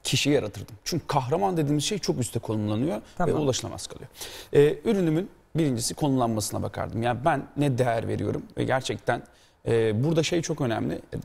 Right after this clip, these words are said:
Speaker 1: Televizyonda çok rahat anlatabiliyorsunuz. İnternette birçok şeyi çok rahat anlatabiliyor. Yani bir şeyleri söylemek çok basit. Gerçekten tüketiciye verdiğin vaadin, e, tüketici ürünle karşılaştığında en azından yüzde yetmiş beş, seksen gerçekleşmesine odaklanırdım. Yani öyle güçlü,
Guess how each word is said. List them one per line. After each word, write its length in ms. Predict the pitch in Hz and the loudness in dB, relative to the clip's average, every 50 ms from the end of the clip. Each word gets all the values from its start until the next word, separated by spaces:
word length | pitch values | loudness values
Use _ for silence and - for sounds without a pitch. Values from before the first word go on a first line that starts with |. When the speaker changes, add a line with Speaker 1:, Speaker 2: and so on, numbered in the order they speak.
| - | 2
Speaker 1:
Televizyonda 420 | - 156 160 165 156 151 165 170 160 | 2 4 4 4 0 0 -2 -4 -2
çok 220 | - 185 165 - | -4 -4 -4 -2
rahat 180 | 160 160 151 127 | -2 -2 -2 0
anlatabiliyorsunuz. 680 | 127 131 127 123 - 127 123 120 117 107 - 110 101 - | 0 -2 0 0 0 -2 0 0 -2 -2 -2 -6 -4 0
İnternette 520 | 131 131 139 - 147 147 143 - - 147 | -2 -2 0 -2 -4 -4 -4 -2 -2 -2
birçok 260 | 143 - - 139 - | 0 0 -2 -2 -2
şeyi 140 | - 147 151 | -2 -4 -4
çok 220 | - - 143 - 131 | -2 -4 -4 0 2
rahat 180 | 131 117 110 | 0 0 0
anlatabiliyor. 420 | 120 120 117 107 120 110 104 120 127 | -2 -2 -2 -2 -2 0 0 0 0
Yani 80 | 120 127 | 0 -2
bir 40 | |
şeyleri 260 | 135 - 208 196 208 196 | -2 -2 0 0 0 -2
söylemek 360 | - 180 170 170 175 160 - | 0 -2 -2 0 -2 -2 -2
çok 220 | - 143 117 - - | -4 -4 -4 -4 -6
basit. 220 | 117 - - - - - - - - - - - - _ - | -6 -6 -6 -8 -12 -20 -20 -20 -20 -20 -20 -20 -20 _ 2
Gerçekten 540 | 113 139 185 196 - 175 143 - - 110 104 | 4 4 4 4 2 -2 -4 -4 -6 -8 -8
tüketiciye 560 | - - - 170 147 165 151 156 170 160 143 | -8 -2 -2 -2 0 0 2 2 2 4 4
verdiğin 520 | 143 139 135 131 120 127 117 113 110 104 104 | 4 2 2 2 2 0 2 2 2 2 2
vaadin, 500 | 120 123 127 135 123 113 113 113 - - - _ _ _ _ _ _ _ - | 4 4 2 2 0 0 -2 -2 -4 -8 -14 _ _ _ _ _ _ _ -2
e, 480 | - 110 110 107 107 104 104 104 101 98 - - | 0 2 2 4 4 4 4 2 2 0 -2 -4
tüketici 520 | - 156 - 202 170 - 170 139 135 135 - | -4 -2 -2 -2 0 0 0 0 0 0 0
ürünle 320 | 135 143 165 165 147 127 | 0 2 2 2 0 0
karşılaştığında 720 | - - 151 151 151 - - 151 139 131 - - 127 123 127 | 0 0 0 0 0 0 0 0 0 0 0 -2 -2 -2 0
en 140 | 139 190 196 | 0 0 2
azından 360 | 151 120 110 113 113 123 139 | 2 2 0 0 -2 -2 -2
yüzde 320 | 147 139 143 143 143 165 | 0 0 0 0 2 0
yetmiş 320 | 165 151 - - - - - | 0 0 -2 -6 -8 -6 -6
beş, 140 | 113 - | -4 -4
seksen 460 | - - 170 139 - - 196 208 226 - - 151 | -2 -2 -2 -2 0 -2 -2 -2 -4 -8 -2 0
gerçekleşmesine 720 | - 151 143 - 156 - - 143 - - 135 - - 123 | 2 2 2 0 -4 -4 -2 -4 -2 -2 -2 -4 -2 -2
odaklanırdım. 420 | 107 101 117 - - - 71 76 - - - _ _ _ _ _ _ _ - - - - - | -2 -2 -2 -4 -10 -12 -12 -14 -16 -18 -20 _ _ _ _ _ _ _ -20 -20 -20 -8 -6
Yani 120 | 110 107 - | -6 -4 4
öyle 300 | - 135 160 170 175 175 - - - - | 4 6 6 6 2 0 -2 -6 -4 -2
güçlü, 300 | 131 123 123 - - 175 | 0 0 0 0 -2 -2